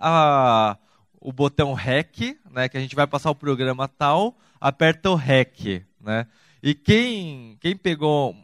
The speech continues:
um pouco mais depois dessa época da fita cassete, a gente teve aí os disquetes.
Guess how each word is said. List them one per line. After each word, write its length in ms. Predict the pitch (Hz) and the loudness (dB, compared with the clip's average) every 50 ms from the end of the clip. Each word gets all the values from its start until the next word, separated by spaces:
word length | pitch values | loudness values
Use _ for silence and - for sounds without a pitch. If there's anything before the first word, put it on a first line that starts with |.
| _ - | _ -20
um 100 | 147 135 | -20 -20
pouco 460 | - - 180 196 220 220 - - 180 | -2 6 8 8 8 8 6 -2 -4
mais 600 | 160 151 151 143 139 135 135 120 - - - - _ _ _ _ _ _ | -2 0 2 2 2 0 -2 -4 -8 -14 -20 -20 _ _ _ _ _ _
depois 600 | - 147 156 139 - - 196 214 233 254 247 196 156 | 4 4 4 4 4 2 4 6 6 8 6 4 2
dessa 360 | - 147 135 - - 139 127 | 0 -2 -2 -2 -2 -2 0
época 460 | 127 131 139 135 - 123 120 - 127 | 0 2 0 0 -2 -4 -8 -6 -6
da 80 | 120 117 | -6 -6
fita 220 | - 123 - 117 | -8 -6 -8 -6
cassete, 840 | - 113 113 - - - 151 160 196 190 - - - - 101 92 _ _ _ _ _ - | -6 -6 -8 -8 -6 -4 -2 -2 -2 -2 -6 -10 -12 -14 -14 -14 _ _ _ _ _ -6
a 140 | - 120 147 | 0 4 6
gente 260 | 131 151 147 - 156 | 6 4 4 -6 -10
teve 380 | - - 160 160 156 147 147 | -6 -2 -2 -2 -2 -2 -2
aí 180 | 147 143 143 156 | -2 0 0 0
os 140 | 160 147 127 | 0 -2 -4
disquetes. 960 | 131 160 180 - - _ - 147 139 127 - - - 110 98 87 - - - | -6 -6 -6 -6 -6 _ 0 0 0 0 -2 -6 -10 -10 -10 -10 -12 -18 -20